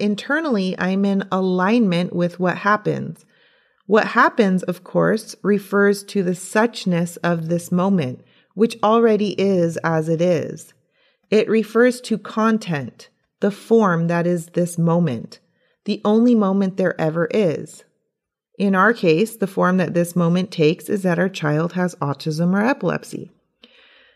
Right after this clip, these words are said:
To be in alignment with what is means to be in a relationship of inner non-resistance with what happens.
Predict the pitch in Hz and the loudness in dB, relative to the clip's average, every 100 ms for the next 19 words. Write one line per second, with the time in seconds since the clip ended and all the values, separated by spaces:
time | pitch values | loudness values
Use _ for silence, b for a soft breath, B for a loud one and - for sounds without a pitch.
0 | b - 247 202 254 339 359 269 226 247 | b -2 0 2 2 2 2 4 4 6
1 | 240 202 196 180 185 180 190 214 - 190 | 4 2 0 -2 -4 -2 0 0 2 2
2 | 160 165 202 - _ - 190 196 196 196 | 4 2 -2 -10 _ -2 2 2 2 0
3 | 208 175 214 220 196 196 190 180 190 180 | -2 0 0 2 2 2 2 2 0 2
4 | 180 196 208 196 - 180 175 - 175 - | 2 0 0 -2 0 -2 -2 -4 -4 -4
5 | - 190 196 208 214 202 180 175 180 180 | -4 -2 0 2 2 2 4 2 2 2
6 | 185 170 165 165 - 151 139 - - 165 | 0 2 0 0 -2 -4 -4 -8 -2 -2
7 | - 165 - 160 151 - 131 - - | 0 -2 0 0 -2 -2 -4 -6 -8